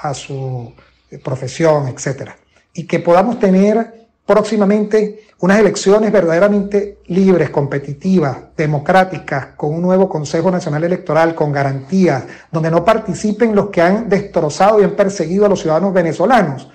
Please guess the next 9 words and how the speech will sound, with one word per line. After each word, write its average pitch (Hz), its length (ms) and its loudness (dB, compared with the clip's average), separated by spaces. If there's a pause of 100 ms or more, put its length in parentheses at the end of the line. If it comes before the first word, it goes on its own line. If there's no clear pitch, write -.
(260)
y 165 100 -10
que 175 120 -2
se 165 160 0
respete 175 380 -2
el 196 60 4
voto 190 260 0
popular. 147 640 -4
Y 165 80 -12
cuando 165 580 2